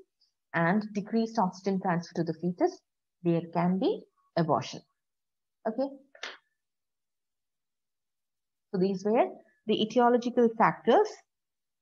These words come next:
of abortion. Etiological factors of abortion. So once again, immunological one, first, auto, first one is the autoimmune disease. Then we have allo-,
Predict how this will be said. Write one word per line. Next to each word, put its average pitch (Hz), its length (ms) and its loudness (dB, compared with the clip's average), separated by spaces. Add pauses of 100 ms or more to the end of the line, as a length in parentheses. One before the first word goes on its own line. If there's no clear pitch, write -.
(320)
of 202 220 6 (140)
abortion. 170 480 2 (1600)
Etiological 190 600 2
factors 170 400 0
of 277 160 4 (720)
abortion. 175 440 -4 (2500)
So 214 80 0
once 190 260 0
again, 202 440 -2 (580)
immunological 196 540 2
one, 233 240 0
first, 180 240 0
auto, 175 320 2
first 208 160 -4
one 202 120 0
is 190 120 -2
the 190 80 -2
autoimmune 196 560 0
disease. 226 380 -2 (440)
Then 196 140 0
we 196 100 0
have 180 240 2
allo-, 220 360 2